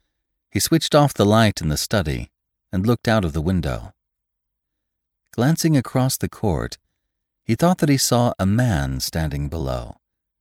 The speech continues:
peering upward. With his hands resting upon the window ledge,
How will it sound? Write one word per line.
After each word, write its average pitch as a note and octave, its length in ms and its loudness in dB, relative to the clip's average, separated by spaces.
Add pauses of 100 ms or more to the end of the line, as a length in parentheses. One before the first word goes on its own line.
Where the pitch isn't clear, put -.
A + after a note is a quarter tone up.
(240)
peering G2 400 -2
upward. E2 500 -8 (880)
With F2 120 0
his E2 140 0
hands F#2 380 2
resting F#2+ 380 0
upon F2+ 260 -2
the F2+ 80 0
window F#2 360 -2
ledge, C2+ 360 -6